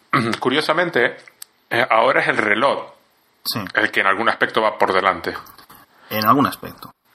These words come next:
Speaker 1: Y entonces hay gente que se lo plantea en el sentido de que el reloj, su función principal es también servir de banco de prueba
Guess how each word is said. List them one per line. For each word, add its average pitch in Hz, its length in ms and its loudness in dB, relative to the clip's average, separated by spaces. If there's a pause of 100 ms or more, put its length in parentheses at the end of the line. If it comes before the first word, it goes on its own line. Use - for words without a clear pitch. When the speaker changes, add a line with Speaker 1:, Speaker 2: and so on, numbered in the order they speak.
Speaker 1:
Y 135 180 0
entonces 139 340 0
hay 135 120 0
gente 143 180 2
que 147 80 2
se 135 100 -2
lo 117 120 0
plantea 117 480 2
en 120 80 -2
el 110 60 2
sentido 123 360 -2
de 113 120 0
que - 100 0
el 95 60 0
reloj, 107 280 2
su 131 140 0
función 117 320 0
principal 131 480 0 (200)
es 110 220 -2
también 113 300 0
servir 113 300 0
de 110 100 2
banco 101 280 2
de 90 80 0
prueba 98 440 2